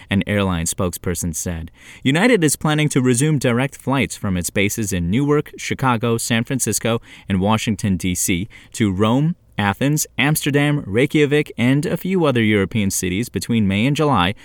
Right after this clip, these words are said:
the United spokesperson said. There is strong demand for markets open to U S travelers,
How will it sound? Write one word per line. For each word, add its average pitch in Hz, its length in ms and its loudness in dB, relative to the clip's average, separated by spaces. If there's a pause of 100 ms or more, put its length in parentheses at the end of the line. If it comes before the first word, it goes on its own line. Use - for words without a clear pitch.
(160)
the 95 100 -2
United 90 400 0
spokesperson 98 680 -4
said. 92 380 -6 (280)
There 123 160 4
is 117 100 2
strong 139 260 2
demand 131 320 2
for 123 120 0
markets 113 400 0
open 104 240 0
to 107 100 -2
U 87 180 0
S 85 120 -4
travelers, 90 500 -6